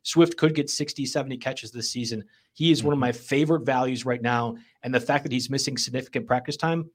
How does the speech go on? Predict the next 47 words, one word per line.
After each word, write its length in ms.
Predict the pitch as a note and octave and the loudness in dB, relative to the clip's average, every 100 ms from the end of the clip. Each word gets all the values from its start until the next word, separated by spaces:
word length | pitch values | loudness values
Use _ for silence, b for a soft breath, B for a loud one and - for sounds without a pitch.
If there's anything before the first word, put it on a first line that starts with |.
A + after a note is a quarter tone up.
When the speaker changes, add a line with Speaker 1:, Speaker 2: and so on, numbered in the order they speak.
| _ _ _ _ _ | _ _ _ _ _
Speaker 1:
I 60 | A#2 | 0
think 180 | G3 E3+ | 4 6
actually 260 | D3 D#3+ | 6 4
only 140 | C#3+ A#2 | 2 4
helps 320 | D3+ D#3 - | 2 2 -4
A 80 | B2+ | -4
D 100 | A#2+ | -4
P, 140 | B2 | -2
and 80 | A#2 | -2
it's 120 | G#2+ | -2
gonna 120 | - | -2
hopefully 220 | B2 C3 | -2 -2
make 120 | B2 A#2 | -4 -6
him 80 | |
fall 180 | A2+ G#2+ | -6 -6
further. 320 | - A2 G2 - _ _ _ _ _ | -6 -8 -10 -14 _ _ _ _ _
Speaker 2:
Yeah, 340 | B2 E3+ G#3 - - D3 | 2 6 6 2 -2 4
I'm 120 | E3+ | 6
not 160 | G#3 | 6
quite 240 | - C#3 C#3 | 6 6 6
as 120 | A#2+ | 4
high 240 | C3 B2+ | 6 6
on 80 | B2 | 6
Swift 340 | - C3+ B2 G#2+ | 2 0 0 -2
as 160 | F2+ | -2
you 140 | G#2 A2 | 2 4
are. 120 | G#2+ | 6
I 60 | |
think 180 | G#2 A2+ | 4 0
I 60 | G#2+ | 0
need 160 | G#2+ | 0
to 80 | G2+ | -4
see 240 | - A2+ G2+ | -6 -2 -4
a, 60 | - - | -4 -2
a 100 | F#2+ | -2
significant 640 | - G2+ G2+ G#2 G#2+ E2+ | -2 -2 -4 -4 -4 -2
discount. 460 | G2 F#2+ - G#2 G2+ B B | 0 -2 -2 -4 -4 B B
I 80 | G2 | -4
don't 300 | F#2 G#2 A#2+ | 2 4 6
like, 220 | A2+ G#2+ - | 6 4 6
obviously, 380 | G2+ G2+ - G#2 | 4 4 2 2
I 40 | |
don't 220 | E2+ F#2+ | 2 0
like 180 | G#2+ G#2 | 2 0
the 80 | F2 | -4
team 280 | - F#2+ F2+ | -4 -4 -2
situation. 760 | G2+ F2+ F#2 F2+ F2+ - G#2 | -6 -6 -2 0 0 -2 -4